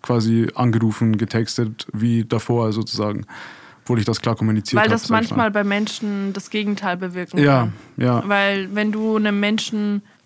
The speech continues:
Speaker 2: gefühlt wegstoßt, dann kann es sein, dass er umso mehr deine Nähe
Speaker 1: Mhm.
Speaker 2: sucht.
Speaker 1: Ja.
Speaker 2: Ja. Das ist leider, also es ist eine schwierige Situation. Wie gesagt, da fehlt uns auch ein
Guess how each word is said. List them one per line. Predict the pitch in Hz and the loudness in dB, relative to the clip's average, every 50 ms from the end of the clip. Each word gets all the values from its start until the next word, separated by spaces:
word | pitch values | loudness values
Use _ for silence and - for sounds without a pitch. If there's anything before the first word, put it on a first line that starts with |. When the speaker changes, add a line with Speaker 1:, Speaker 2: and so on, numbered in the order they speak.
| _ _ - | _ _ -6
Speaker 2:
gefühlt | - 208 - - - 226 226 214 190 | -6 -6 -4 -2 0 0 0 0 2
wegstoßt, | 190 202 208 - - - - 196 190 196 208 202 - | 0 0 0 -2 -6 -6 -4 -2 -2 -2 -2 -4 -4
dann | - 196 190 | -6 -6 -4
kann | 190 - 202 196 | -4 -4 -2 -2
es | 196 185 | -2 -4
sein, | - 196 185 190 | -4 -4 -2 -2
dass | 190 196 190 - | -2 -4 -4 -4
er | 185 - | -4 -2
umso | 202 208 202 190 196 | 0 -2 0 -2 -2
mehr | 190 185 180 180 185 185 185 185 | -4 -4 -4 -4 -4 -4 -4 -4
deine | 180 180 180 185 | -4 -6 -4 -4
Nähe | 185 180 175 170 151 - | -4 -4 -6 -6 -4 -2
Speaker 1:
Mhm. | 120 | 0
Speaker 2:
sucht. | 120 110 131 131 120 - - - - - - | 2 2 2 0 0 -4 -10 -20 -14 -6 -2
Speaker 1:
Ja. | 120 117 120 120 143 147 _ _ _ _ _ - _ _ _ _ _ _ _ _ - | 0 0 0 0 -2 -6 _ _ _ _ _ -20 _ _ _ _ _ _ _ _ -18
Speaker 2:
Ja. | - - - _ _ _ _ _ _ _ _ _ _ _ - | -18 -18 -18 _ _ _ _ _ _ _ _ _ _ _ -12
Das | - 208 202 202 | -8 -8 -6 -8
ist | 202 - - | -8 -8 -4
leider, | 190 175 180 185 - - | -4 -4 -2 -4 -2 -2
also | 214 214 240 | 0 2 2
es | 247 240 - | 2 2 -2
ist | 247 226 - | -4 0 0
eine | 247 247 | 0 0
schwierige | 226 - - 247 240 254 254 233 247 | 0 -2 -4 -4 -2 -2 -2 -4 -2
Situation. | 226 233 220 - - 226 220 208 - - 233 226 233 233 226 | -4 -4 -6 -8 -10 -12 -10 -10 -8 -6 -4 -2 0 0 0
Wie | 226 208 | -2 -2
gesagt, | 220 208 214 214 214 - | -2 -4 -4 -4 -6 -8
da | 214 | -12
fehlt | - - 233 233 | -8 -4 -2 0
uns | 233 | 0
auch | 233 | 2
ein | 220 | 2